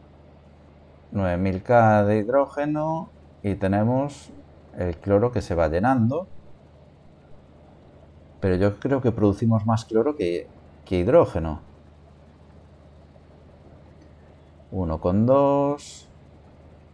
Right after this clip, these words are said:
Uno con cuatro. Esto,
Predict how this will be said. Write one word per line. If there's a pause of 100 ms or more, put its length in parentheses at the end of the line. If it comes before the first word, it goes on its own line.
(1200)
Uno
con
cuatro. (100)
Esto,